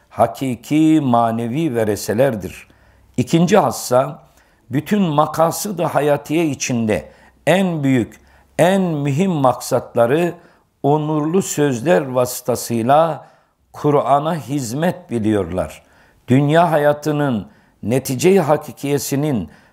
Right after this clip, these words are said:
ve dünyaya gelmekteki vazife-i fıtriyelerinin en mühimmi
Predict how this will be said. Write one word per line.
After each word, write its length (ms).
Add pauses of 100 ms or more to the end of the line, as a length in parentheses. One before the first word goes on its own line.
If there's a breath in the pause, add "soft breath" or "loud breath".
(140 soft breath)
ve 180
dünyaya 480
gelmekteki 880
vazife-i 500
fıtriyelerinin 1040 (440 soft breath)
en 240
mühimmi 960